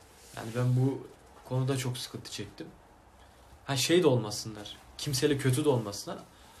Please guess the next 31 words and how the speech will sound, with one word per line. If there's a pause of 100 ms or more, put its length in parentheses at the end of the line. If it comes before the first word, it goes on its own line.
(160)
Allah'ıma
şükürler
olsun,
kimseyle
şu
zamana
kadar
kötü
olmadım (100)
bu
işte. (220)
Ee, (1000)
ufak
tefek (420)
elbet
insanlarla (220)
tartışmalarımız
oldu,
sözlü
tartışmalarımız
oldu
ama (380)
hiçbir
zaman
bu
kavga
şeyine
gelmedi. (180)
Yani
fiziksel
bir,